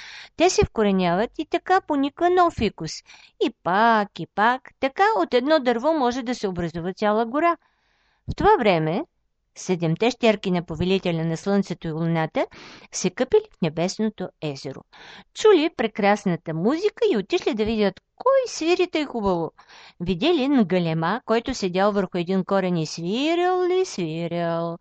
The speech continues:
Красавиците искали да го вземат в ръце, но момчето строго рекло: „Не ме докосвайте, аз съм ваш враг. Идете при баща си и му кажете,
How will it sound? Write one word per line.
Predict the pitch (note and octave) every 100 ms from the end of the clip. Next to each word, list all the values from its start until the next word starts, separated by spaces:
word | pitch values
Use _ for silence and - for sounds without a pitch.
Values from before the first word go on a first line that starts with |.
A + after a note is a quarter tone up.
| - - - -
Красавиците | C4+ C#4 D4 B3+ A3+ - C4 F4
искали | D4+ A3 - G#3+ G3+
да | F3+
го | G3
вземат | F#3+ G3+ F#3+ -
в |
ръце, | F#3+ E3+ F#3 F#3
но | G#3+ G3+
момчето | C4 A#3 - A#3 G#3
строго | - D#3+ E3
рекло: | D#3 D3 - D3 _ _ _ _ _ _ _ _ _ -
„Не | D#3+
ме | D3+
докосвайте, | D#3 G#3+ D4+ E4+ G4 D4 G#3+ - _
аз | G#3+ A#3
съм | F4 A#3
ваш | G#3+ -
враг. | G3 A3 A3 - - _ _ -
Идете | G3 G#3 G#3+ D4+ E4 B3+ G#3 F#3
при | F#3+ F3+
баща | F#3 - G3 F3+
си | - A#3+ E4 A4+ - - - _
и | F3+ F#3 G3 G#3+ C4 D4+ D#4+
му | D4+ F#3+ -
кажете, | F3 D#3 D#3+ D3 - G#3 B3 D#4+